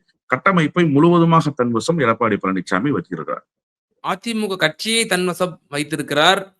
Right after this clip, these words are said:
Speaker 2: அவருடைய இந்த நீக்கத்திற்கான நடவடிக்கையில் கூட எந்த ஒரு நிர்வாகியும் ஆட்சேபனை தெரிவிக்கவில்லை. உங்களுடைய கூற்று நூறு சதவீதம் உண்மை. ஆனால்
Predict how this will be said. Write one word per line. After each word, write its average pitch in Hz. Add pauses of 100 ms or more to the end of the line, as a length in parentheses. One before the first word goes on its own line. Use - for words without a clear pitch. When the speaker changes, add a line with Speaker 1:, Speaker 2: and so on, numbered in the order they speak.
(200)
Speaker 2:
அவருடைய 165
இந்த 143
நீக்கத்திற்கான 180
நடவடிக்கையில் 156
கூட 202 (760)
எந்த 160
ஒரு 190
நிர்வாகியும் 180
ஆட்சேபனை 165
தெரிவிக்கவில்லை. 147
உங்களுடைய 147 (180)
கூற்று 196
நூறு 180
சதவீதம் 156
உண்மை. 190 (640)
ஆனால் 151